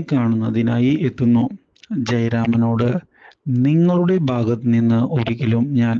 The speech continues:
ഇങ്ങനെയൊരു ചതി പ്രതീക്ഷിച്ചിരുന്നില്ല" എന്ന് വ്യക്തമാക്കുകയാണ്. ഇത് കേൾക്കുന്ന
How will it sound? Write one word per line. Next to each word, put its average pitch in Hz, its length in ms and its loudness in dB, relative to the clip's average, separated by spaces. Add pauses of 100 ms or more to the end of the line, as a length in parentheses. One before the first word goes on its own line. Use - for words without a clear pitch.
(120)
ഇങ്ങനെയൊരു 170 580 2
ചതി 170 260 -2
പ്രതീക്ഷിച്ചിരുന്നില്ല" 127 1200 0
എന്ന് 117 280 2 (220)
വ്യക്തമാക്കുകയാണ്. 117 1080 0 (840)
ഇത് 156 200 2
കേൾക്കുന്ന 175 400 0